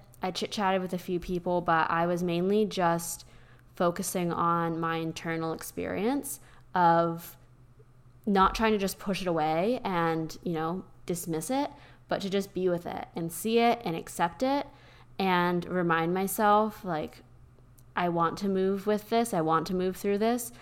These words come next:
And I want to be at a point where I can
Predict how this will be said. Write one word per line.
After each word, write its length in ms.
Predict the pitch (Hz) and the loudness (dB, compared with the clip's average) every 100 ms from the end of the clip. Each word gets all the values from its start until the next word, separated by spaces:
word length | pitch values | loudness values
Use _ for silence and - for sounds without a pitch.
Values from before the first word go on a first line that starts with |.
| - - | -20 -6
And 200 | 180 175 | 0 2
I 100 | 175 | 2
want 280 | 160 165 - | 2 2 0
to 80 | 180 | -4
be 180 | 175 180 | 0 0
at 80 | |
a 60 | 185 | 0
point 360 | - 214 214 185 | 0 2 2 2
where 180 | 180 | 0
I 200 | - 170 | 2 0
can 580 | 170 - 175 170 170 170 | -2 -4 -2 0 0 0